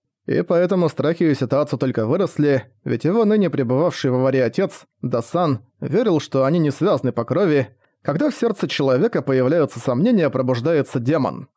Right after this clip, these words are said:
тьма души. И, видя, как пытаются завоевать Мина,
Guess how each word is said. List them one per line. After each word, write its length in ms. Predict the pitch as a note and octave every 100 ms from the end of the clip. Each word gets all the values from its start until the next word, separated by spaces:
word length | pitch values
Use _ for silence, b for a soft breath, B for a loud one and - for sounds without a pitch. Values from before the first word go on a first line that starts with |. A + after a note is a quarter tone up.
| _
тьма 260 | - A#2 G3+
души. 480 | D3 - B2+ E2+ - _ _ _ -
И, 240 | A#2 C#3+
видя, 240 | C#3 D3+
как 200 | C#3+ C3+
пытаются 460 | - B2+ C#3 C#3 C3
завоевать 480 | A#2+ C3 C3 B2+ A2
Мина, 420 | A#2+ F3+ D#3 C#3